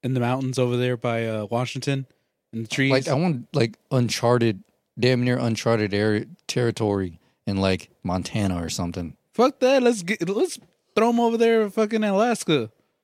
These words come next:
Speaker 1: in the middle of Alaska, somewhere around there.
Speaker 2: Ooh.
Speaker 1: Yeah.
Speaker 2: That's terrifying.
Speaker 1: Exactly.
Speaker 2: Either Alaska.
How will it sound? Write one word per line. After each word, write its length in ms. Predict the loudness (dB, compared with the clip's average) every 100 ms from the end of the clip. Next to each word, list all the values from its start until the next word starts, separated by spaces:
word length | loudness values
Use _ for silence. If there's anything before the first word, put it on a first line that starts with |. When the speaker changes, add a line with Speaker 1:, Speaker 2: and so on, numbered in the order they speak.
| _ _ -2
Speaker 1:
in 40 |
the 40 | 2
middle 200 | 4 4
of 60 |
Alaska, 460 | 4 4 2 0 -2
somewhere 320 | 0 2 2
around 220 | 0 -2
there. 200 | -6 -10 -8
Speaker 2:
Ooh. 360 | -6 -6 -8 -12 _ _
Speaker 1:
Yeah. 340 | -2 0 0 -2 -12 _ _ _ _ _ _ _ _ _ _ _ _ _ _
Speaker 2:
That's 260 | -2 -2 -4
terrifying. 560 | -6 -6 -6 -8 -10 -14 _ _ -14
Speaker 1:
Exactly. 580 | -2 0 0 -4 -14 -16 _ _ _ _ _ _ _ _ _ _ _ _ _ _ _ _ _ _ _ _
Speaker 2:
Either 180 | -6 -4
Alaska. 800 | -2 0 0 -2 -2 -2 0